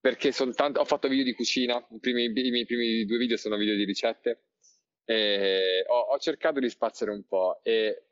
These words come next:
e mo sono fermo, sono fermo da quattro, cinque, forse sei mesi che non, non pubblico video, adesso ho iniziato a scrivere perché mi, mi sto rimettendo, e in questi cinque, sei mesi ho avuto modo di marinare un po' la cosa, e ho realizzato che forse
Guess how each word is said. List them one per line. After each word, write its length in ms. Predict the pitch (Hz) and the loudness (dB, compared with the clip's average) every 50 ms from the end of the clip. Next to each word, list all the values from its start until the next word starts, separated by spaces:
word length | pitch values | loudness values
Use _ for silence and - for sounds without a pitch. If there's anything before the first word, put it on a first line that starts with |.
| _ _ _ _ _ _ _ _ _ _ _ - - _ _ _ _ _ _ _ _ _ _ _ | _ _ _ _ _ _ _ _ _ _ _ -20 -20 _ _ _ _ _ _ _ _ _ _ _
e 120 | - 151 | -2 0
mo 120 | 165 202 202 | 0 0 0
sono 180 | - 143 120 113 | 0 -2 -2 0
fermo, 360 | - 139 113 104 101 98 95 | 0 0 0 0 0 -2 -2
sono 180 | - 110 104 | -2 -4 -2
fermo 280 | - 131 120 120 120 113 | -2 -2 -2 0 0 2
da 120 | 110 110 107 | 0 0 0
quattro, 380 | - - 127 117 - - 117 | 0 -2 -2 -2 -2 -4 -6
cinque, 640 | 110 - - 127 117 - _ _ 117 110 110 110 110 - | -4 -2 -2 -4 -4 -6 _ _ 0 0 2 0 -2 -4
forse 200 | - 135 - - | -4 -6 -6 -6
sei 140 | - 127 117 | -4 -4 -2
mesi 260 | 117 110 101 92 98 | 0 0 0 0 0
che 60 | 92 98 | -2 0
non, 180 | 98 98 101 | -2 -2 -2
non 200 | 104 104 104 101 | -2 -2 -2 -2
pubblico 340 | - 113 107 101 104 98 110 | -2 -2 0 0 0 0 0
video, 220 | 101 101 92 104 | 0 2 2 2
adesso 160 | 113 117 - 104 | 0 0 0 0
ho 40 | |
iniziato 260 | 98 98 92 101 101 101 | -2 -2 0 -2 -2 -2
a 40 | |
scrivere 400 | - - - 98 92 101 120 143 | -2 -4 -2 0 0 2 2 0
perché 200 | - 107 98 95 | 0 0 0 0
mi, 180 | 95 95 98 - - | -2 -2 -6 -8 -8
mi 160 | 110 104 104 | -6 -4 -4
sto 180 | 101 - - 98 | -4 -2 -2 -2
rimettendo, 680 | 101 101 104 104 - - 98 92 92 110 151 170 - _ _ _ _ _ _ _ _ _ _ _ _ _ _ _ _ | 0 0 -2 -4 -2 -2 -2 -2 0 -2 -2 -4 -4 _ _ _ _ _ _ _ _ _ _ _ _ _ _ _ _
e 420 | - 110 110 110 110 110 110 107 120 | -2 0 2 2 2 2 2 2 0
in 80 | 120 | 0
questi 240 | - 170 165 - - | 0 -2 -2 0 -2
cinque, 240 | - 175 143 151 143 | -2 -2 0 0 0
sei 100 | 151 156 | 0 2
mesi 120 | 165 147 | 2 2
ho 40 | 127 | 2
avuto 200 | 113 107 110 107 | 2 2 2 2
modo 160 | 113 120 110 | 2 2 2
di 320 | 104 101 98 95 95 95 92 104 | 2 2 2 2 0 0 0 0
marinare 520 | 104 110 113 113 113 117 113 110 107 107 | 0 2 2 2 2 2 2 2 2 2
un 140 | 104 104 101 | 0 -2 -2
po' 140 | - 110 101 | 0 0 2
la 140 | 101 101 - | 2 0 0
cosa, 520 | - 98 92 90 87 90 92 92 95 - | 0 2 2 2 2 2 0 2 2 0
e 180 | - 127 127 127 | 0 0 2 2
ho 100 | 131 135 | 2 2
realizzato 520 | 143 139 143 143 117 - 107 95 98 101 | 2 0 0 0 0 0 0 0 -2 -2
che 140 | 95 110 - | -2 -4 -6
forse 720 | - - - 147 123 104 - - - - 135 175 - _ | -4 -2 0 0 0 0 -2 -4 -2 -2 -2 -2 -4 _